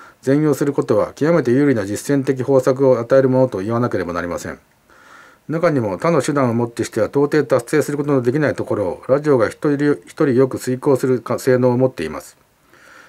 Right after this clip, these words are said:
言語を話されるままに伝えるというその特徴は、しかも同時に各広範囲にわたって忠実に伝えるという特徴は、他の何者もの追随をも許さないところです。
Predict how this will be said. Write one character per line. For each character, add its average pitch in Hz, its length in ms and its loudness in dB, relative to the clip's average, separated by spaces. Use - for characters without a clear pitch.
言 156 160 0
語 175 120 6
を 165 40 2
話 170 220 2
さ 175 60 4
れ 170 100 4
る 147 80 2
ま 123 120 2
ま 135 100 2
に 110 80 0
伝 127 200 2
え 127 40 0
る 127 80 2
と 117 100 -4
い 101 40 0
う - 20 -8
そ 110 100 -6
の 117 80 -4
特 113 200 -6
徴 107 180 0
は、 104 300 0
し - 100 -18
か 165 100 -2
も 117 120 0
同 143 180 2
時 156 100 -4
に 147 100 -2
各 143 300 -2
広 156 220 0
範 156 120 2
囲 - 20 2
に 117 60 0
わ 95 80 -6
た 101 100 -2
っ - 40 -4
て 92 300 -8
忠 147 140 -2
実 156 240 -4
に 135 60 0
伝 147 180 0
え 147 40 4
る 143 80 2
と 143 100 0
い 135 40 4
う - 20 -4
特 131 200 -2
徴 127 200 4
は、 120 180 2
他 165 80 0
の 156 80 2
何 123 220 0
者 160 240 2
も 156 340 2
の 123 140 0
追 135 260 0
随 139 220 0
を 139 100 4
も 104 100 -2
許 117 140 2
さ 135 120 2
な 117 80 2
い - 40 -4
と - 80 -10
こ 82 80 -8
ろ 80 60 -8
で - 100 -14
す。 - 160 -20